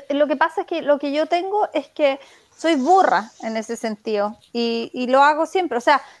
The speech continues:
sé que como que me conozco las técnicas, sé que el plumón y que por último si lo hiciera con plumón permanente después lo puedo limpiar con alcohol.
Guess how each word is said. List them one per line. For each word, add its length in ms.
sé 480
que 260
como 160
que 100
me 120
conozco 360
las 200
técnicas, 600
sé 220
que 100
el 100
plumón 520
y 140
que 160
por 260
último 320
si 100
lo 100
hiciera 260
con 140
plumón 280
permanente 520
después 240
lo 120
puedo 140
limpiar 280
con 140
alcohol. 460